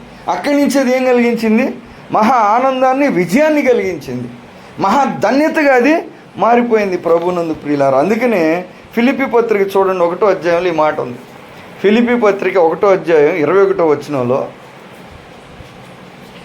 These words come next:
ఎందుకంటే లోకం ఈ విషయాన్ని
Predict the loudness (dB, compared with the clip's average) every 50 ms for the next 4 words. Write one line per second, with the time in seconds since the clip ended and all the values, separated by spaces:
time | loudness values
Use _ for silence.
0 | -8 -4 0 0 2 2 2 2 2 2 4 4 4 2 2 0 -2 -6 -10 -16
1 | -20 -20 -20 -20 -12 -4 0 2 4 4 4 2 2 0 0 2 2 2 2 2
2 | 0 0 -2 -2 -2 0 0 0 0 0 0 0 0 0 -2 -4 -6